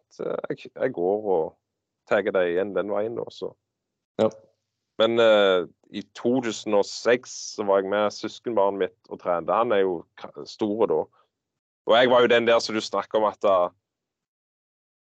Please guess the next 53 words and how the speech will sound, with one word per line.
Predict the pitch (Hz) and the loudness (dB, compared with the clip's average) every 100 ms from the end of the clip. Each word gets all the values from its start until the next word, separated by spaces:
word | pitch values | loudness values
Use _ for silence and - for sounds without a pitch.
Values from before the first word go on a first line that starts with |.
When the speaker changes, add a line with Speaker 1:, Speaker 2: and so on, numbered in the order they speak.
| - | -6
Speaker 1:
han | 117 117 | -2 0
må | 107 | 2
jo | 101 | 2
ikke | 143 | -2
trene | - 101 90 | 0 -2 0
med | 90 | -2
meg, | 95 90 - 117 104 | -2 -4 -2 0 0
for | - 98 | 0 0
jeg | 98 | 2
var, | 101 - - | 0 -2 -6
<laughs> | - 117 | -6 0
drar | 113 110 | 2 2
det | 107 | 0
jo | 107 | -2
litt, | 107 104 98 | -2 -2 -6
litt | 107 117 | -10 -2
ned | 135 139 | 0 2
da, | 110 | 0
ikke | 104 113 | 0 0
sant? | 113 | 2
Å, | 113 113 107 | 2 2 2
nei, | 104 | 2
nå, | 104 101 107 _ | 4 2 -2 _
<laughs> | _ 139 | _ -6
ikke | 135 113 | -6 -4
sant? | 113 110 _ - - - | -4 -6 _ -20 -12 -4
Men, | - | -2
men | 214 139 - 120 | -4 -6 -2 0
jeg, | 123 | 0
jeg | 123 - | -2 0
tror | 120 | 2
jeg | 120 | 2
ville | 117 110 | 2 2
aldri | 101 143 | 2 2
vært | 135 127 131 | 2 2 -2
så | |
fit | - 123 - | -2 -2 0
som | 104 | 0
jeg | 98 | 2
var | 101 | 4
da, | 117 110 | 4 2
liksom | 107 104 | -2 -2
kom | 98 101 | 0 0
ut | 104 | -2
fra | 101 | -2
militæret | 95 101 101 101 | -2 0 2 2
og | 92 | -2
begynte | 95 98 | -4 -4
å | |
trene, | 95 78 92 113 | -4 -6 -2 0
og | 101 98 | 2 2
da, | 95 | 0
liksom, | 98 95 | -2 -12